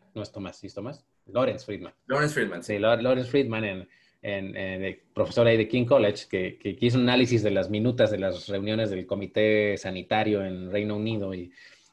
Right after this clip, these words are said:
Speaker 1: y, y encuentra muchas similitudes en, en, en, en lo que ocurri-, ocurrió en Irak, ¿no? O en Afganistán, no me acuerdo, no me acuerdo cuál de los dos usabas en,
Speaker 2: Eh,
Speaker 1: como
Speaker 2: eh,
Speaker 1: ejemplo.
Speaker 2: lo hizo el mismo Lawrence Friedman en su, en la Chilcot Inquiry de,
Speaker 1: Sí.
Speaker 2: de Irak, sí.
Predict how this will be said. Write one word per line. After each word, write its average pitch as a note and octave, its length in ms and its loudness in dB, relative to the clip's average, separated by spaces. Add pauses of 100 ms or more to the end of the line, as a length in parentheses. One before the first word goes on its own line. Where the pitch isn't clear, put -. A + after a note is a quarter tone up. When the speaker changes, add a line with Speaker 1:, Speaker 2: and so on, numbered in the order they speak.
Speaker 1:
y, C#3+ 240 4
y - 20 8
encuentra F3 360 4
muchas F3+ 240 0
similitudes B2+ 720 2
en, F#2+ 200 -6
en, F#2+ 200 -12
en, G#2 180 -12
en G#2+ 100 -10
lo G#2 120 -10
que G2 120 -16
ocurri-, A#2 460 -8
ocurrió A2+ 380 -2
en C3+ 80 2
Irak, C#3 280 2 (300)
¿no? G#2 160 -8
O G2+ 80 -6
en G2 60 -8
Afganistán, G2+ 560 -6
no A#2+ 60 -2
me A#2+ 60 0
acuerdo, A#2 200 -4
no A2 80 -6
me A2 60 -6
acuerdo A2 200 -4
cuál G#2+ 140 -4
de G#2 60 -4
los G2 100 -8
dos F#2 160 -12
usabas F#2+ 340 -8
en, F2 400 -14 (600)
Speaker 2:
Eh, A#2+ 240 -2
Speaker 1:
como B2+ 120 0
Speaker 2:
eh, - 20 -6
Speaker 1:
ejemplo. B2+ 240 -2
Speaker 2:
lo C#3 180 2
hizo G3+ 180 -4
el E3+ 80 -4
mismo D#3 260 -2
Lawrence C#3 260 0
Friedman G2 460 -4
en G#2 140 -6
su, - 180 -12
en G#2+ 140 -2
la G2+ 100 0
Chilcot - 380 -2
Inquiry A2+ 380 -2
de, F2+ 400 -2
Speaker 1:
Sí. F2 80 -6
Speaker 2:
de F#2+ 80 -6
Irak, G2 220 -4
sí. - 220 -10